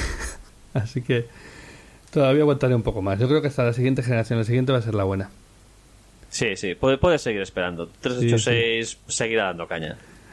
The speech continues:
Speaker 1: En fin, bueno,
Speaker 2: ¿Y
Speaker 1: pues
Speaker 2: tú qué, qué has visto que quieras destacar esta semana?
Speaker 1: Hombre, pues, eh, obviamente la noticia que ha estado en boca de todos, la,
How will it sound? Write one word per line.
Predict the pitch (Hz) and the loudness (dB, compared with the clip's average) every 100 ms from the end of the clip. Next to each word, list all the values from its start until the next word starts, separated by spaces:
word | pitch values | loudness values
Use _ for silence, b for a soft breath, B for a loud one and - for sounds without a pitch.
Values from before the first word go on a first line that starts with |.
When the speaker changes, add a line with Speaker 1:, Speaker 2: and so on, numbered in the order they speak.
| B B B B - - - B B B - | B B B B -14 -20 -20 B B B -6
Speaker 1:
En | - 135 131 123 | 0 4 4 2
fin, | - 131 123 110 110 B B B - | 2 2 4 2 -2 B B B -10
bueno, | - 127 107 - | 0 0 0 -4
Speaker 2:
¿Y | 131 | -4
Speaker 1:
pues | 135 180 | 4 8
Speaker 2:
tú | 180 180 | 8 6
qué, | 170 180 165 139 127 120 | 4 2 2 4 2 0
qué | 151 | -2
has | 123 | -2
visto | 151 - | -2 -2
que | 113 | -2
quieras | 123 117 | 0 0
destacar | 117 - 117 110 | -2 -6 -4 -4
esta | - | -2
semana? | 104 127 170 107 - b b b - - | -2 0 0 0 -4 b b b -20 -8
Speaker 1:
Hombre, | - 123 | 0 0
pues, | 101 104 - | 0 -4 -6
eh, | 104 95 95 | -4 -2 -2
obviamente | 92 92 98 113 | -4 -2 -2 -2
la | 110 110 107 101 101 | -2 -2 0 2 0
noticia | 98 95 117 135 | -2 -4 -2 0
que | 120 | 0
ha | |
estado | 117 - 120 117 | 0 0 0 2
en | 113 | 2
boca | 113 113 | 2 2
de | 107 | 2
todos, | 101 131 131 139 147 - | 0 0 2 2 0 -2
la, | 117 101 98 98 98 | -2 0 0 -2 -4